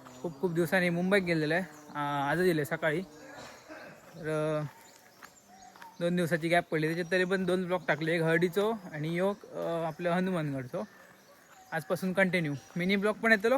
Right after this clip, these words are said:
आणि आपलं डेली ब्लॉग पण येतलो. देखते हे अभी. थंडी जाम पडली आज. घर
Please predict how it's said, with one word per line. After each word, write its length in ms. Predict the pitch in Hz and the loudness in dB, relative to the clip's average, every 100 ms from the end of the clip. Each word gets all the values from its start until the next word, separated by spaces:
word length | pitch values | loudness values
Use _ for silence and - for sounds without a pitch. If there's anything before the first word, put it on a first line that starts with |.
| 262 | 0
आणि 400 | 160 165 180 180 | -4 -2 -2 0
आपलं 240 | 180 165 180 | 0 0 4
डेली 220 | 185 196 | 6 6
ब्लॉग 180 | 180 160 | 4 -2
पण 200 | - 147 | -2 -4
येतलो. 260 | 139 - 143 - - - - - - - - - - - - - - - - 160 | -4 -6 -6 -6 -20 -20 -20 -20 -20 -20 -20 -20 -20 -20 -20 -20 -20 -20 -10 -4
देखते 280 | 165 - 147 | -4 -4 -6
हे 160 | 160 | -4
अभी. 160 | 147 160 - - - - - - - - - - - - - - - - | -6 -8 -12 -14 -14 -14 -18 -20 -20 -20 -20 -20 -20 -20 -20 -20 -14 -2
थंडी 260 | 165 180 | 0 4
जाम 200 | 175 165 | 4 4
पडली 300 | 156 135 131 | 2 -2 -2
आज. 200 | 135 143 - - - - - - - - - - - - - - | -2 -2 -4 -12 -20 -20 -20 -20 -20 -20 -20 -20 -20 -20 -20 -6
घर 100 | 190 | -2